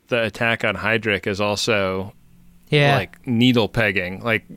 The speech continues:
Speaker 1: w-, and it's just guys, like, sitting on park benches at a corner in the road for a little while.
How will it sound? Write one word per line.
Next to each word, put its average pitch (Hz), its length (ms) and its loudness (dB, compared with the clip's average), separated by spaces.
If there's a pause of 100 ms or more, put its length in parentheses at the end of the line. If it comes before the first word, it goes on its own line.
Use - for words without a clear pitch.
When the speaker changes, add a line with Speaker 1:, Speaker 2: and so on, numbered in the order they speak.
Speaker 1:
w-, 139 220 -2
and 123 260 2
it's 131 180 -2
just 156 280 0
guys, 123 340 2
like, 107 320 0
sitting 120 320 2
on 98 180 0
park 120 320 0
benches 104 720 0
at 117 120 2
a 104 60 0
corner 113 400 0
in 101 100 0
the 92 100 -4
road 95 480 -2 (400)
for 98 480 -2
a 123 100 0
little 98 280 -2
while. 90 500 -6